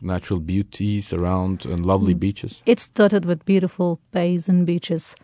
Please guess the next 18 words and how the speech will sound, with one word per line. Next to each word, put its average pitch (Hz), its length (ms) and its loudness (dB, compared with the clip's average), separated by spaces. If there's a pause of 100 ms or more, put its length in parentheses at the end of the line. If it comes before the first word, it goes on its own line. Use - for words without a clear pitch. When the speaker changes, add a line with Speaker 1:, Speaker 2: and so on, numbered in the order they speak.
(300)
Speaker 1:
Marmaris 185 720 -2
is 143 340 0 (420)
basically 117 520 2
a 98 260 0
resort 101 460 -2
area 92 440 -2
for 90 460 -6 (400)
British - 640 -2
and 90 120 -8
Irish, 87 460 -4 (320)
which - 360 -8 (120)
they 87 160 -2
prefer 90 340 -4
coming 87 300 -4
down 85 320 -4 (280)
there 87 240 -2
a 87 60 -4
lot. 90 220 -4